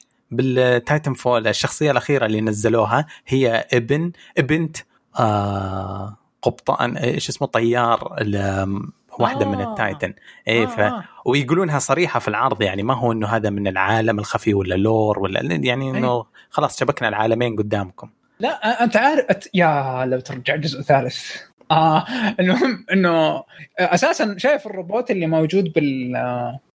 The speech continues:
Speaker 2: ب-، ب-، بإبكس، هذا أول شخصية موجود. ما أدري
Speaker 1: آه،
Speaker 2: إيش
Speaker 1: أيوة، أيوة، حق التدريب.
Speaker 2: إيه.
Speaker 1: آه.
Speaker 2: إيه، هو، إيه، هو، آه، هو كذا بيجي بال-، آه، ضمن الأعداء العشوائيين اللي موجودين، آه،
Speaker 1: أوكي.
Speaker 2: تايتن فول.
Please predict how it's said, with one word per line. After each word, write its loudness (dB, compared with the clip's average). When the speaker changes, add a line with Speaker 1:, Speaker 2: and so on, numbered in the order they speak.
Speaker 2:
ب-، 0
ب-، 0
بإبكس، 2
هذا 2
أول 4
شخصية 0
موجود. -4
ما 0
أدري 0
Speaker 1:
آه، 2
Speaker 2:
إيش 2
Speaker 1:
أيوة، 4
أيوة، 4
حق 0
التدريب. 2
Speaker 2:
إيه. -8
Speaker 1:
آه. -6
Speaker 2:
إيه، 2
هو، 0
إيه، 0
هو، -4
آه، 0
هو 2
كذا 2
بيجي 2
بال-، -4
آه، -2
ضمن 4
الأعداء 4
العشوائيين -8
اللي -10
موجودين، -4
آه، -4
Speaker 1:
أوكي. -4
Speaker 2:
تايتن -4
فول. 0